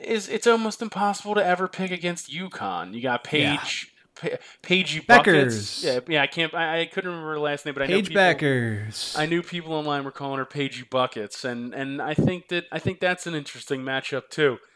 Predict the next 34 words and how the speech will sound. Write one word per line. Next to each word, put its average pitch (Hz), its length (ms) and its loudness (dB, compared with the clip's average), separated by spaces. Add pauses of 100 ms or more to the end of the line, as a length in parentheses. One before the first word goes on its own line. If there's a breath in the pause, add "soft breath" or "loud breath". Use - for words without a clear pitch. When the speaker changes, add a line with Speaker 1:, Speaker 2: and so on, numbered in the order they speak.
(380 soft breath)
Speaker 1:
Um, 123 640 0 (120)
I 147 100 -4
think 165 240 0
she's, 151 440 -10
she's 165 280 -10
a 165 60 -6
very, 143 680 -4
she's 147 280 -14
obviously 131 540 -2
unbelievable, 117 880 -8
and 131 300 -10
Gino's 139 440 -2
Speaker 2:
Yeah. - 60 -18
Speaker 1:
just 156 180 -12
got 160 180 -2
the 131 60 -6
pedigree, 139 540 -2
man. 139 340 -8 (380 soft breath)
Dawn 220 200 2
Staley's 233 460 2
got 185 300 2
a, 160 220 -4
a 127 40 -2
great 143 320 0
resume 139 460 0
as 127 160 -8
well, 151 300 -2
but 139 160 -6
Gino's 147 340 -6
been 139 160 -8
there 131 160 -2
a 117 80 -4
long 123 540 -4
time. 104 420 -8